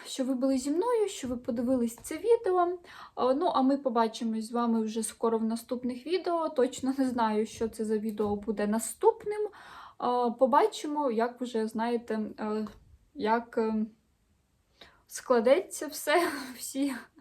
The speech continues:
Всі мої, е, життєві обставини будуть складатися, тоді і побачимо, яке відео буде наступним. Е, тому ось так. Е, дякую ще раз вам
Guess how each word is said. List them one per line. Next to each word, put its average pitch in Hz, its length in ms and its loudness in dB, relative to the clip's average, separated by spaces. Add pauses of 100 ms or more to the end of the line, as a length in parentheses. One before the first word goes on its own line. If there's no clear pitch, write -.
(420)
Всі - 220 -6
мої, 254 400 0
е, 226 600 0
життєві 247 360 -2
обставини 370 680 2
будуть 262 460 -4
складатися, 269 500 -2
тоді 247 400 -2
і 285 60 2
побачимо, 196 600 -4
яке 196 260 -14
відео 196 340 -6
буде 196 280 -10
наступним. 294 720 -8 (680)
Е, 240 300 0
тому 247 340 -2
ось 339 220 -6
так. 190 340 -8 (200)
Е, 226 200 4
дякую 262 540 0
ще 349 280 -2
раз 494 360 -2 (180)
вам 349 340 0